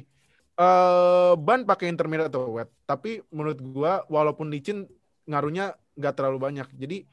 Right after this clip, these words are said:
kalau start itu kan gigi satu mulai kan. Lu kayak gini aja deh, kayak bawa mobil atau motor. Kalau gigi satu kan pasti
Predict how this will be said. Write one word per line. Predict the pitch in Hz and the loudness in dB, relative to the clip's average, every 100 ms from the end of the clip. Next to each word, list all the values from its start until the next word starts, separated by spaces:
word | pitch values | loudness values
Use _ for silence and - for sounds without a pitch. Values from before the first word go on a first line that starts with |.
| _ _ _ | _ _ _
kalau | 147 147 147 | -4 -2 -2
start | - - 139 131 | -4 -4 -4 -4
itu | 127 180 | -8 -6
kan | 220 233 - _ _ _ _ _ | -6 -8 -12 _ _ _ _ _
gigi | 143 143 | -12 -6
satu | 156 135 120 170 | -4 -4 -4 -6
mulai | 127 131 120 | -6 -6 -8
kan. | 107 104 _ _ _ | -10 -16 _ _ _
Lu | 165 | -6
kayak | 190 175 160 | -2 2 2
gini | 156 139 147 | 2 -2 -6
aja | 170 | -2
deh, | 165 | -4
kayak | - 147 151 | -2 0 0
bawa | 151 156 | 2 0
mobil | 147 143 170 | -2 -2 0
atau | 170 156 | 0 -2
motor. | 143 135 127 185 | -6 -8 -6 -4
Kalau | 175 | -4
gigi | 160 170 | -4 -2
satu | 180 214 | 0 0
kan | 262 | 2
pasti | 240 247 269 | 0 0 -10